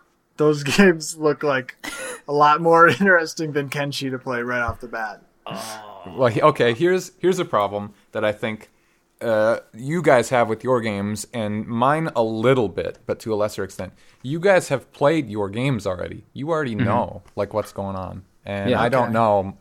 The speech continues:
Speaker 3: Like, I know my game, how it plays, but I don't know anything past that.
Speaker 2: Right.
Speaker 3: So it's a fresh experience for more of us in that regard, and <laughs> so,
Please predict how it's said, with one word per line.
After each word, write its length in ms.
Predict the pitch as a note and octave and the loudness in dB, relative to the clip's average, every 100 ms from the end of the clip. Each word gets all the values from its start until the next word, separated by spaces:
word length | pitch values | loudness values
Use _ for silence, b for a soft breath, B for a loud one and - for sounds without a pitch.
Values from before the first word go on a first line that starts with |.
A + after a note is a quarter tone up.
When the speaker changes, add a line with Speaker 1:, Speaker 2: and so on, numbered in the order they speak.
| _ | _
Speaker 3:
Like, 220 | G2+ G2+ - | -2 -2 0
I 120 | D3 | 0
know 260 | C3+ B2+ C3 | 4 4 4
my 220 | A#2+ A#2+ | 0 -2
game, 420 | G#2 G#2+ G2+ G2+ _ _ _ _ | -4 -8 -8 -12 _ _ _ _
how 260 | - A2+ G#2 | 0 2 2
it 100 | - | 0
plays, 500 | A2 F2+ E2 F#2 - _ - | -4 -2 -4 -12 -20 _ -8
but 200 | G#2+ A2+ | 0 2
I 100 | A2 | 2
don't 260 | A2+ A2 G#2+ | 0 -4 -4
know 380 | G2 F#2+ F2+ - _ | -2 -2 -4 -14 _
anything 540 | G#2+ G2+ F#2+ F#2 F#2 F2 _ _ _ - | -6 -4 -6 -8 -8 -12 _ _ _ -8
past 320 | G2+ F2+ - | -6 -6 -8
that. 240 | - - _ _ _ _ _ _ - | -12 -12 _ _ _ _ _ _ -4
Speaker 2:
Right. 140 | G#2+ | 0
Speaker 3:
So 380 | F#2+ F2+ F2 G2 _ _ | 2 0 -2 -8 _ _
it's 200 | A#2 G#2+ | -10 -8
a 40 | A2 | -8
fresh 320 | - C3+ - | -2 -2 -2
experience 840 | G#2 - G#2+ G#2 F#2 F2+ - - _ _ _ _ | -14 -8 -6 -4 -6 -10 -14 -20 _ _ _ _
for 200 | - G2+ | -6 -2
more 260 | F#2+ F#2+ | 0 0
of 120 | F2+ F2 | 0 -2
us 200 | F2 - | -8 -8
in 80 | F#2 | -8
that 200 | F2+ F2+ | -6 -6
regard, 460 | G2 F#2 F#2 F#2+ F#2+ | -6 -4 -4 -4 -10
and 380 | G2 F#2 F2+ F#2 _ _ _ | -10 -8 -10 -14 _ _ _
<laughs> 380 | - - A#3+ G#3 | -20 -20 -20 -14
so, 380 | - B2+ F3+ | 0 2 2